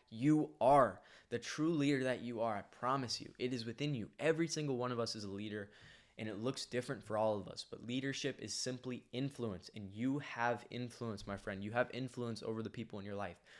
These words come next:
over your friends, your family, your coworkers, your roommates, whoever it is, right? The person you see at the grocery store, the cashier, the freaking,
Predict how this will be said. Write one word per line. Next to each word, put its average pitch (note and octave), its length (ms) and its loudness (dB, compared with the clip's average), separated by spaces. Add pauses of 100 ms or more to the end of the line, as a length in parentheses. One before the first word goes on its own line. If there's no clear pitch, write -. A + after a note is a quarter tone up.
(160)
over B2 160 2
your A#2 100 2
friends, G#2+ 400 0
your G2 120 -6
family, A2+ 400 0
your F2+ 120 -6
coworkers, A#2 720 0 (300)
your G#2+ 240 0
roommates, A#2+ 560 2
whoever C3 340 0
it A#2 60 -2
is, A#2+ 260 -2
right? A2+ 200 -2 (440)
The A#2+ 160 -2 (400)
person D3+ 400 2
you C#3 80 0
see C#3 220 -2
at B2+ 80 -4
the B2 80 -4
grocery A#2+ 460 -2
store, G#2 280 -4
the G2+ 320 -6
cashier, C3+ 720 -2
the G2 140 -6
freaking, B2+ 500 -8